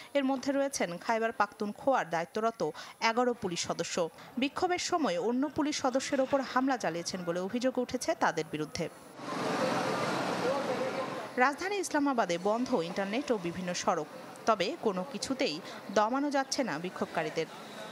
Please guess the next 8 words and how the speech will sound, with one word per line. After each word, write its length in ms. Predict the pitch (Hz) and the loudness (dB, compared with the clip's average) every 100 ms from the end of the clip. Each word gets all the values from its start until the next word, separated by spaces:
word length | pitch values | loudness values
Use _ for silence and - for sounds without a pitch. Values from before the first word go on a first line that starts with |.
| 220 | -2
ইমরান 220 | 208 196 208 | -2 -2 -2
খানকে 280 | 240 247 349 294 | -2 0 0 0
মুক্তি 220 | 254 - 220 | 0 -2 0
না 80 | 185 190 | 0 0
দেয়া 140 | 214 226 | 0 2
পর্যন্ত 360 | 247 214 262 269 349 381 - - 240 | 0 2 0 2 0 0 -8 -2 0
আন্দোলন 300 | 262 285 285 269 | 2 2 2 2
চালিয়ে 260 | 262 262 | 2 2